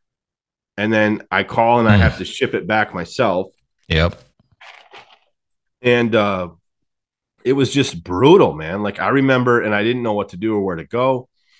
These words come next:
Speaker 1: And <coughs> so for people that think that you're cool because you're going to a Southern Baptist church,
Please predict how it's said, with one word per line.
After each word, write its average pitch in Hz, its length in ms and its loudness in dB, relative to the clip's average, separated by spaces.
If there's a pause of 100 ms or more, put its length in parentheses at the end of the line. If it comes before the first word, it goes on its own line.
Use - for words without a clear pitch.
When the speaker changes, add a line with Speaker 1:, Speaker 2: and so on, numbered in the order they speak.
(380)
Speaker 1:
And 110 260 -4 (680)
<coughs> - 60 2 (1400)
so 135 200 0
for 120 140 0
people 175 380 2
that 131 300 2 (440)
think 131 220 0
that 123 160 2
you're 101 120 -2
cool 107 300 -2
because 107 340 -4
you're 98 80 -8
going 98 260 -2
to 98 120 -4
a 87 60 -4
Southern 90 300 -4
Baptist 90 400 -4
church, - 400 -6